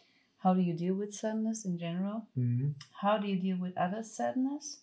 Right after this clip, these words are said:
Speaker 2: Mm-hmm.
Speaker 1: And, uh, solitude or company
Speaker 2: Okay.
Speaker 1: when you're
Speaker 2: Okay.
Speaker 1: sad.
Speaker 2: For you to consider, what people do you allow, uh, into your space when you're sad?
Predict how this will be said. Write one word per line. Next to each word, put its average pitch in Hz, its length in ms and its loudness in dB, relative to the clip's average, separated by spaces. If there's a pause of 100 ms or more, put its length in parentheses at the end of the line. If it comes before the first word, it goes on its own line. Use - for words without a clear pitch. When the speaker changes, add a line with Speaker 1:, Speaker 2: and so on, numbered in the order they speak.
(180)
Speaker 2:
Mm-hmm. 117 260 2 (260)
Speaker 1:
And, 190 500 4
uh, 175 440 -4 (100)
solitude 208 640 -4
or 196 80 -4
company 170 480 -4 (520)
Speaker 2:
Okay. 120 320 0 (260)
Speaker 1:
when 175 180 0
you're 170 80 -2
Speaker 2:
Okay. 123 100 -4
Speaker 1:
sad. - 300 -4 (1500)
Speaker 2:
For 135 160 6
you 165 420 8 (240)
to - 140 -20
consider, 151 680 6 (540)
what 131 280 2
people 151 460 4
do 139 120 -2
you 143 220 4
allow, 143 500 12
uh, 156 380 0
into 147 240 0
your 147 140 2
space 165 540 2
when 147 120 2
you're 147 120 0 (180)
sad? 190 300 2